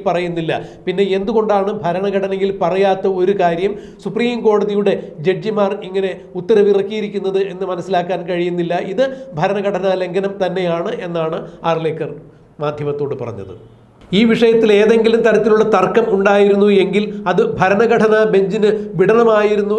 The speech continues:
എന്ന് തന്നെയാണ്. അല്ല എന്നുണ്ടെങ്കിൽ സുപ്രീം കോടതിയുടെ മറ്റ് ബെഞ്ചുകളിലേക്ക് ഇത് മാറ്റേണ്ടതായിരുന്നു എന്നാണ് ആർലേക്കർ തിരിഞ്ഞടിച്ചത്. അല്ലാതെ രണ്ട് ജഡ്ജിമാർ അവിടെ ഇരുന്നു കൊണ്ട്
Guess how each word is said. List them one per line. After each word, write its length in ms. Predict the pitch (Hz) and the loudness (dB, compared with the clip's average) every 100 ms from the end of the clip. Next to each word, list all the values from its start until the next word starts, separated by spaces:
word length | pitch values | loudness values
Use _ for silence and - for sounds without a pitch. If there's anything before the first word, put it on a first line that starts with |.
| 214 | -2
എന്ന് 140 | 196 202 196 | -2 0 -2
തന്നെയാണ്. 360 | 190 185 180 175 | -2 -2 -2 -2
അല്ല 120 | 196 233 233 | 0 2 0
എന്നുണ്ടെങ്കിൽ 400 | 220 208 208 226 214 | -2 -2 -2 -2 -2
സുപ്രീം 280 | 226 233 220 | -2 0 2
കോടതിയുടെ 360 | 220 214 214 202 | 2 2 0 -2
മറ്റ് 220 | 190 - 214 | -2 -4 0
ബെഞ്ചുകളിലേക്ക് 640 | 196 190 233 220 214 208 208 | 0 2 2 4 4 2 -2
ഇത് 60 | 190 190 | -4 -2
മാറ്റേണ്ടതായിരുന്നു 1040 | 185 202 220 214 202 202 196 202 202 220 240 208 | -2 0 2 2 2 0 2 0 -2 -4 -6 -6
എന്നാണ് 320 | 190 180 180 196 - - 185 | -6 -4 -6 -8 -10 -4 -2
ആർലേക്കർ 360 | 180 175 185 175 | -2 -6 -6 -6
തിരിഞ്ഞടിച്ചത്. 480 | 175 170 170 165 151 156 | -6 -6 -6 -6 -8 -6
അല്ലാതെ 340 | 170 175 180 180 | -2 0 0 0
രണ്ട് 180 | 175 190 160 | -2 -4 -2
ജഡ്ജിമാർ 440 | 175 160 208 202 190 | -2 -2 0 2 0
അവിടെ 180 | 175 202 180 | 0 -2 -2
ഇരുന്നു 200 | 180 185 | -2 -2
കൊണ്ട് 140 | 175 | -2